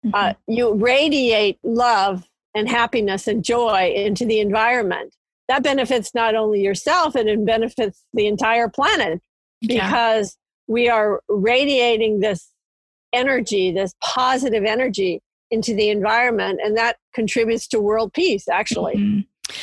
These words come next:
Speaker 1: That's a
Speaker 2: Oh.
Speaker 1: really good reminder for the people who feel like self-care is selfish or that they should put themselves last, that actually by taking care of ourselves and our, our energy and getting balanced within our own subtle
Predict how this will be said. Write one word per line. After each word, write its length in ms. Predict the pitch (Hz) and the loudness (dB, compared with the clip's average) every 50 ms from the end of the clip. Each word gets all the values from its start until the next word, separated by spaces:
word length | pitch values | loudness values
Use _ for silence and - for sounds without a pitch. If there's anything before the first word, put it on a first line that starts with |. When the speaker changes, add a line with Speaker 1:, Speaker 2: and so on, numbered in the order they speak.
| - - - | -14 -8 -6
Speaker 1:
That's 160 | - 262 302 | -2 0 0
a 60 | 349 | 2
Speaker 2:
Oh. 20 | 359 | 2
Speaker 1:
really 240 | 349 339 330 320 294 | 2 2 2 0 0
good 200 | 240 269 269 240 | 2 2 2 2
reminder 760 | 247 247 233 214 202 196 202 220 226 220 214 196 190 190 196 | 2 2 2 2 0 0 0 0 0 0 2 2 2 2 0
for 140 | - 233 214 | 0 -2 -2
the 100 | 214 208 | -2 -2
people 380 | - 226 220 - 214 220 220 | -2 -4 -4 -2 -2 -2 -2
who 240 | 202 202 220 208 202 | 0 0 0 -2 -2
feel 340 | 202 - 220 208 202 208 208 | -2 -2 -2 0 0 0 0
like 240 | 196 190 180 170 - | 0 0 0 0 -2
self-care 800 | - - 208 208 202 - - - - 208 202 202 202 202 190 | -2 -2 0 -2 -2 -4 -6 -4 -2 0 0 2 2 0 0
is 280 | 117 151 185 185 190 190 | 0 0 -2 -2 -2 -2
selfish 800 | - - 233 214 208 214 - - 220 202 196 190 196 - - - | -2 -2 0 0 -2 -2 -2 0 0 2 2 0 0 -2 -2 -2
or 200 | 185 180 180 175 | -2 -2 -2 -2
that 180 | 180 180 - | -2 -2 -2
they 300 | - 196 180 170 180 185 - - - - - - - | -2 -2 0 0 -2 -4 -6 -10 -16 -16 -14 -10 -6
should 320 | - - 247 202 185 - | -4 -2 -2 -2 -4 -4
put 320 | - - 247 233 220 - - | -4 -2 0 0 0 0 0
themselves 520 | 233 226 220 - 233 214 208 196 196 202 | 0 0 0 0 0 0 0 0 -2 -2
last, 800 | 226 262 254 247 240 233 226 220 220 220 - - - - - - 220 208 | 0 0 2 2 2 2 2 0 0 -2 -2 -4 -6 -6 -8 -8 -4 -2
that 280 | 226 214 202 196 - - | -2 -2 -2 -2 -2 -2
actually 460 | - 220 254 - - - 269 254 247 | -2 -2 0 -2 -2 -2 -2 -2 -2
by 200 | 208 226 208 208 | 0 0 0 -2
taking 380 | 202 - 226 214 208 226 208 208 | -2 -2 -2 -2 -2 -2 -2 -2
care 200 | 208 226 208 190 | -2 0 0 0
of 80 | 185 | 0
ourselves 560 | 190 180 190 196 - 247 226 220 214 214 202 214 | -2 -2 -2 -2 -2 -2 0 0 0 -2 -2 -2
and 100 | 202 185 | -2 0
our, 240 | 180 185 180 - - - | 0 0 -2 -2 -4 -4
our 240 | 185 196 208 214 - | -2 0 0 0 0
energy 800 | - 180 196 196 190 185 196 - - 180 175 180 190 196 - | 0 0 0 0 -2 -2 -2 -2 -2 -2 0 0 0 -2 -2
and 420 | - - 185 185 180 180 185 196 - - - - - - - - | -4 -4 -2 -2 -2 -2 -4 -6 -8 -10 -14 -16 -16 -12 -6 -2
getting 240 | 220 208 208 214 | -2 0 0 0
balanced 460 | 208 202 196 196 196 196 208 202 - 208 | 0 0 0 0 0 -2 -2 -2 -2 -2
within 260 | 208 196 202 190 180 | -2 -2 -2 -2 0
our 240 | 180 185 185 - - | 0 0 0 0 0
own 220 | 190 202 202 208 | 0 0 0 -2
subtle 380 | - - 190 190 185 180 - | -2 -2 -2 0 0 -2 -2